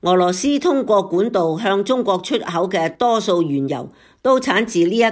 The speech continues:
家油田。俄羅斯最近幾年亦加強咗與巴基斯坦嘅關係，以便對印度同美國走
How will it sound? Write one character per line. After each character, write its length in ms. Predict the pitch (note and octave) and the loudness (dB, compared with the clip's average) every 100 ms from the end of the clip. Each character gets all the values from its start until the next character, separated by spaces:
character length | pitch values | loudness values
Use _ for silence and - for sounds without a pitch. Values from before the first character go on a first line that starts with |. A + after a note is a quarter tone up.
| A3+ | 2
家 160 | G#3 | 0
油 180 | D#3+ C3+ | 0 -4
田。 260 | C#3+ C#3+ B2 - _ _ _ _ _ _ | -6 -8 -8 -12 _ _ _ _ _ _
俄 160 | F#3 F#3+ | 0 2
羅 140 | F#3+ | 2
斯 240 | G3 D#4+ D#4 | 2 0 2
最 160 | B3 | 2
近 200 | A3 G3 | 2 0
幾 160 | F#3+ C4 | 2 2
年 200 | A3+ E3+ | 2 2
亦 80 | F#3+ | 0
加 220 | F#3+ C#4+ | 0 -2
強 200 | C4+ D#3 | -2 -4
咗 160 | D#3+ A3 | -2 0
與 140 | G3+ | 0
巴 220 | G3 A#3 | 0 0
基 120 | A#3 | 0
斯 220 | A3+ B3 G#3+ | -4 -4 -6
坦 220 | F3 F3+ | -4 -4
嘅 100 | D3+ | -4
關 240 | F3+ D#3 | -2 -2
係， 200 | D3+ B2 - - - _ | -4 -10 -14 -20 -20 _
以 160 | G3 A#3+ | -4 -2
便 200 | G3+ F#3+ | 0 2
對 160 | A3 | 2
印 200 | G#3+ G#3 | 2 2
度 240 | F#3+ F3 F3+ | 0 0 0
同 220 | D#3 D3+ | -2 -2
美 160 | E3+ | 0
國 340 | G3 F#3+ F3+ E3 | 2 2 0 -2
走 280 | D#3+ D#3 G#3 | -4 0 0